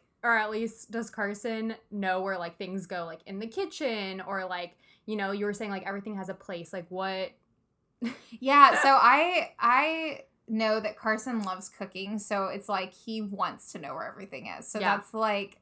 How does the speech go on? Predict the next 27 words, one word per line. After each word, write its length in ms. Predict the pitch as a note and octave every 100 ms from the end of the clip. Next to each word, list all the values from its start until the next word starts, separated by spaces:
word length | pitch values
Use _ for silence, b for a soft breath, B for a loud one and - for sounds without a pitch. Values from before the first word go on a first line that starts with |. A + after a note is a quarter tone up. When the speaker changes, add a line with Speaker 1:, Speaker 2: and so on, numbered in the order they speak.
| _
Speaker 2:
that's 300 | G3+ G3+ G#3
the 120 | - -
easy 320 | A3 G#3+ A3
part 460 | G#3 - F#3 F#3+ -
with 120 | G3
the 60 | G3+
kitchen. 640 | G#3 G3 - F#3 F#3 F#3+ G3+
But 400 | G3+ G3 G3 - b b _
with 520 | G#3+ A3+ A3 A3 G#3+ -
every 420 | G3+ G#3 C4+ C#4
other 360 | G#3 G#3 G#3+ G#3+
household 580 | G3+ F3+ G3 - G#3 G3+
item, 640 | F3+ E3 G3 G#3 A3 A3+ -
like, 360 | F#3 F3 _ b b b -
is 240 | A3+ A3+
so 240 | A#3 A3+
funny. 640 | A3+ - A3 G#3+ G3+ G3 -
It's 220 | G#3 -
all 180 | B3 D4
his 160 | D4+ A3+
personal 480 | - A3 G#3+ G3+ E3
items. 360 | E3+ F#3+ G3
So 80 | A3
it'll 80 | G#3
be, 80 | G#3+
like, 200 | D3+ -
keys, 840 | - B3 A#3 A3 G#3+ G#3+ G#3+ -